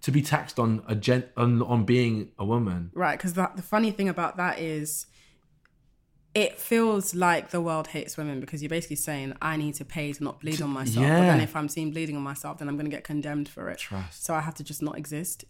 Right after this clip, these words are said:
Speaker 2: in order to avoid being judged.
Speaker 1: More personally, to just rein it in.
Speaker 2: Mm.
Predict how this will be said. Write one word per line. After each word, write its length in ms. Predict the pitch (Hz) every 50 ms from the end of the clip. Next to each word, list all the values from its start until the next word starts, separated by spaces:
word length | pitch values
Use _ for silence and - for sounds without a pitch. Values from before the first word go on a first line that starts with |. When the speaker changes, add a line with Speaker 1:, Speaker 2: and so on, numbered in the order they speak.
| -
Speaker 2:
in 80 | - 156
order 140 | 156 156 156 151
to 100 | - 165
avoid 320 | 147 139 - 147 147 143 143
being 220 | 147 147 143 143
judged. 420 | 135 147 139 156 185 - - - - - - _ _ _ - - -
Speaker 1:
More 320 | 131 139 156 170 170 165
personally, 460 | 170 147 156 151 151 151 - 120 110 113
to 140 | - 120 117
just 240 | 107 113 110 107 -
rein 220 | 120 117 113 104
it 100 | 98 98
in. 400 | 117 113 104 92 87 85 87 95 - -
Speaker 2:
Mm. 320 | 214 220 196 160 160 165